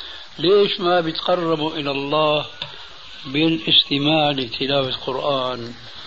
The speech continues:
ولو مثلا خمس آيات أو ست آيات؟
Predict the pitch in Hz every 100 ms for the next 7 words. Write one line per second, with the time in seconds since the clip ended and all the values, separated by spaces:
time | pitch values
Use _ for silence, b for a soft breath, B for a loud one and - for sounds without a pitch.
0 | B B B B B B 156 170 175 160
1 | 151 - 143 135 - 139 135 - 143 135
2 | 135 127 - 131 135 131 - 143 127 120
3 | 117 110